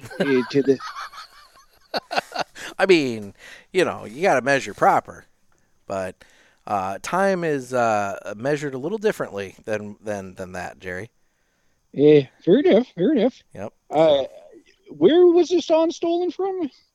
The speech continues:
Speaker 2: Uh, that
Speaker 1: Who
Speaker 2: song is okay. It's the intro song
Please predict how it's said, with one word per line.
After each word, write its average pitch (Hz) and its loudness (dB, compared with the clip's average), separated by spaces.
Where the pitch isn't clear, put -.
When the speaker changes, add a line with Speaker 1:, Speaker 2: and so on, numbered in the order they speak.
Speaker 2:
Uh, 143 10
that 202 8
Speaker 1:
Who 587 0
Speaker 2:
song 165 6
is 143 0
okay. 131 4
It's 113 -6
the 131 -8
intro 147 0
song 117 -2